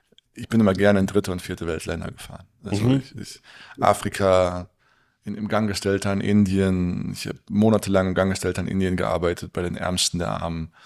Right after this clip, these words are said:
Speaker 1: Ähm, Ecuador. Einfach nur, um
Speaker 2: Das erdet, ne?
Speaker 1: so, ja, äh, die-, diesen, dieses normal Null spüren zu können und auch zu sehen, wie, wie diese Leute halt normal hu-, Null halt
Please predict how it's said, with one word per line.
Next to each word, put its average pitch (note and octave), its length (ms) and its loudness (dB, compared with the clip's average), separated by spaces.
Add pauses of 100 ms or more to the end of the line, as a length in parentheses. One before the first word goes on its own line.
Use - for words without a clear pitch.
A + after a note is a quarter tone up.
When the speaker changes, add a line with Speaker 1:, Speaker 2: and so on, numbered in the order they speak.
(520)
Speaker 1:
Ähm, F#2 560 -8
Ecuador. E2+ 840 2 (760)
Einfach B2 220 4
nur, A#2+ 600 8 (680)
um G2 640 4 (1500)
Speaker 2:
Das - 140 0
erdet, E2 320 2
ne? F#2+ 220 0
Speaker 1:
so, C#3 60 -6
ja, A2+ 280 4
äh, G#2+ 300 -6 (200)
die-, B2 140 -8
diesen, A2+ 340 2
dieses G#2 240 -2
normal A2 460 6
Null A2+ 580 4
spüren G2 420 2
zu - 120 -4
können G2+ 200 0
und G#2 80 4
auch A2 120 4
zu - 100 0
sehen, B2 300 4
wie, A2 240 6 (640)
wie G#2+ 100 -4
diese C3+ 280 4
Leute A#2 440 8
halt A2 240 6
normal G#2+ 400 8
hu-, A2+ 140 2
Null A#2 400 2
halt A2 180 -4